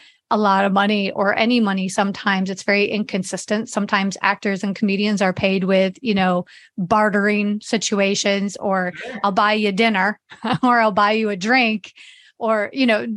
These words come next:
Speaker 1: just random things like that. It, it's very inconsistent. And even though I'd book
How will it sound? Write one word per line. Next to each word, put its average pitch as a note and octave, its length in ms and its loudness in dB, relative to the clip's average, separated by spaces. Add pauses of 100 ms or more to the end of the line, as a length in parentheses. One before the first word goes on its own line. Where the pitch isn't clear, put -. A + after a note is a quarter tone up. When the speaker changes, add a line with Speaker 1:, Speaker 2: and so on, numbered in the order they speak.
(100)
Speaker 1:
just - 320 -4
random A3 320 2
things G3 260 -2
like F#3 200 -2
that. A#3+ 460 0
It, B3 160 -2
it's B3+ 200 -2
very A#3+ 320 0
inconsistent. A3 720 -4
And G#3+ 140 -2
even A#3+ 300 0
though G#3+ 120 4
I'd G3 220 0
book G3+ 240 -2